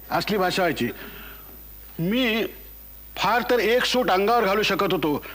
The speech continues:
पण चार पाच शर्ट एकदम चढवायचे म्हणजे अवघड होतो. चोवीस तासानंतर जरी लंडनची थंड हवा झोंबणार असली, तरी विमानतळावर जाईपर्यंत माझी अवस्था म्हणजे नुसतीच दाढी आणि आत ऋषी नाहीच,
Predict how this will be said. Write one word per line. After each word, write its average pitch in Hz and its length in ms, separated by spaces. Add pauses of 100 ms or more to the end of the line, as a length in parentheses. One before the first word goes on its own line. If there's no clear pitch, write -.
(100)
पण 196 100
चार 160 280
पाच 247 200
शर्ट 214 360
एकदम 247 320
चढवायचे 208 520
म्हणजे - 480
अवघड 185 340
होतो. 151 340 (600)
चोवीस 190 400
तासानंतर 214 580
जरी 214 240
लंडनची 196 480
थंड 180 200
हवा 196 180
झोंबणार 180 360
असली, 160 280 (440)
तरी 196 180
विमानतळावर 214 760
जाईपर्यंत 220 600 (460)
माझी 170 260
अवस्था 214 400
म्हणजे 226 180
नुसतीच 208 440
दाढी 196 340
आणि 226 160
आत 208 260
ऋषी 214 260
नाहीच, 233 440